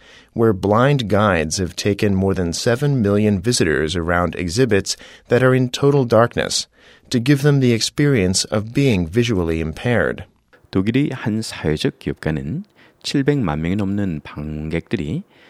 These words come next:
Speaker 2: 시각 장애인이 되는 경험을 하게 하려고 완전한 어둠 속에 있는 전시물 주위를 시각 장애인 가이드가 그들을 데리고 다닌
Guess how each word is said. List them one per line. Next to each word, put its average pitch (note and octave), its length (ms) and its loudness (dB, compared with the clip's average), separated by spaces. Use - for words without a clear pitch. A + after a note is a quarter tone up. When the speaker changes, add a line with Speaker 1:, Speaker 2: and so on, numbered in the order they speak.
Speaker 2:
시각 F#2 480 -2
장애인이 F#2 420 -4
되는 A2 420 -2
경험을 F2 440 -4
하게 C3+ 240 -6
하려고 G#2+ 500 -4
완전한 D#2 680 -4
어둠 A2 400 -4
속에 D#2 680 -4
있는 F2 460 -6
전시물 E2+ 580 -4
주위를 B2 520 -4
시각 - 540 -2
장애인 F#2+ 380 -2
가이드가 E2+ 760 -8
그들을 A2 600 0
데리고 D#2+ 420 -6
다닌 A#2 460 -4